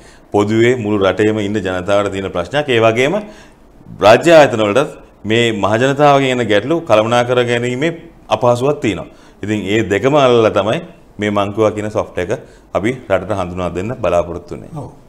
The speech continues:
Speaker 2: පොදුවේ ගත්තාම ලෝකයේ දැන් එක්සත් ජාතීන් වුණත් ඔවුන්ගේ එක සංකල්පයක් වෙනවා මේ පුරවැසියන් මෙහෙවන රාජ්‍යයක්. දැන් අපි ජීවත් වෙන්නේ මේ දේශපාලඥයෝ මෙහෙවන රාජ්‍ය තුල.
Speaker 1: ඔව්.
Speaker 2: ඔවුන් කරොත් තමයි අපිට.
Speaker 1: ඔව්.
Speaker 2: අපි ගිහිල්ලා වැඳ වැටෙන්න ඕනේ. නමුත්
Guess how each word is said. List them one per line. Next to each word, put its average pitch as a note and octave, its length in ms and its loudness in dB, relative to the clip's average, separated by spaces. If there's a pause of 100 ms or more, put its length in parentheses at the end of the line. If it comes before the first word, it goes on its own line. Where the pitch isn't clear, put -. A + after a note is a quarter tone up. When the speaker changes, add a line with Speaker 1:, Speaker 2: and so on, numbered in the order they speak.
Speaker 2:
පොදුවේ G3+ 400 -6
ගත්තාම E3 460 -8
ලෝකයේ C3+ 640 -8
දැන් A#2+ 200 -12
එක්සත් A#2+ 340 -14
ජාතීන් A#2+ 400 -12
වුණත් B2+ 440 -16
ඔවුන්ගේ A#2+ 600 -10
එක - 180 -18
සංකල්පයක් A#2 800 -14
වෙනවා A#2 380 -14
මේ A2+ 200 -12 (440)
පුරවැසියන් E3 680 -4
මෙහෙවන B2+ 460 -10
රාජ්‍යයක්. G#2+ 560 -12 (100)
දැන් A#2+ 220 -14 (500)
අපි B2+ 280 -8
ජීවත් D3 440 -6
වෙන්නේ D#3 480 -6
මේ A#2 140 -12
දේශපාලඥයෝ C#3 920 -6
මෙහෙවන C3+ 400 -8 (100)
රාජ්‍ය A#2 400 -10
තුල. - 160 -16
Speaker 1:
ඔව්. - 160 -8 (220)
Speaker 2:
ඔවුන් C#3+ 280 -8
කරොත් E3 360 -2
තමයි E3 320 -4
අපිට. B2 240 -10
Speaker 1:
ඔව්. - 460 -20
Speaker 2:
අපි C3 200 -14
ගිහිල්ලා C3+ 400 -6
වැඳ B2 200 -12
වැටෙන්න C3+ 440 -10
ඕනේ. G2+ 200 -20
නමුත් D3 260 -12